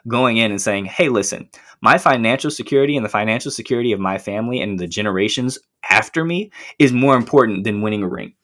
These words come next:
I have no problem with that. Get your money, black man. I have <laughs> no problem with that.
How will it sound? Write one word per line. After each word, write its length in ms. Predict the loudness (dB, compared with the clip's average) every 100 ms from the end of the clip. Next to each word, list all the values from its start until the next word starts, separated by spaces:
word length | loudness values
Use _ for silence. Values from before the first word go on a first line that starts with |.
| _ _ -4
I 140 | 0
have 340 | 2 0 0 -16
no 460 | -18 -8 2 4
problem 260 | 4 2 2
with 140 | -2
that. 180 | -8 -10 _ _ _ _ _ _ 2
Get 200 | 6 6
your 180 | 4 4
money, 240 | 2 2
black 300 | 2 0 0
man. 320 | -4 -4 -4
I 180 | 0 2
have 360 | 4 2 0 -6
<laughs> 0 |
no 600 | -8 -4 0 4 6 6
problem 380 | 10 10 8 2
with 140 | -4
that. 240 | -8 -8